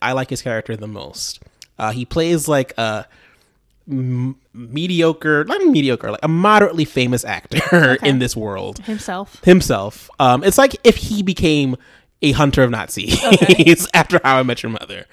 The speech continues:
Speaker 2: Gotcha.
Speaker 1: Um, it's like, "I think I know that guy." Like,
Speaker 2: Hmm.
Speaker 1: "Yeah, you might." And, uh,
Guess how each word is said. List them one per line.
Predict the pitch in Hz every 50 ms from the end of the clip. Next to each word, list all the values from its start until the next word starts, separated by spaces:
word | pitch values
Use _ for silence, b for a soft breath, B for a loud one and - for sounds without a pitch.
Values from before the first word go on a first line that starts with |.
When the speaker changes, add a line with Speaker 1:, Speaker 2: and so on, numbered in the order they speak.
| - -
Speaker 2:
Gotcha. | 202 180 175 - 190 190 208 - 135
Speaker 1:
Um, | 139 131 127 127 123 131 160
it's | 175 -
like, | 294 - - -
"I | -
think | - 494 - 466
I | 233
know | 160 139 131
that | 127 123 123 135
guy." | 135 139 160 175
Like, | 175 175 175 175 220 95
Speaker 2:
Hmm. | - - _ _ _ _ _
Speaker 1:
"Yeah, | - - 165
you | 170 165 - 160
might." | 156 139 120 110 92 - _ _ _ -
And, | 123 131 131 131 131 123 131
uh, | 127 127 123 123 120 117 113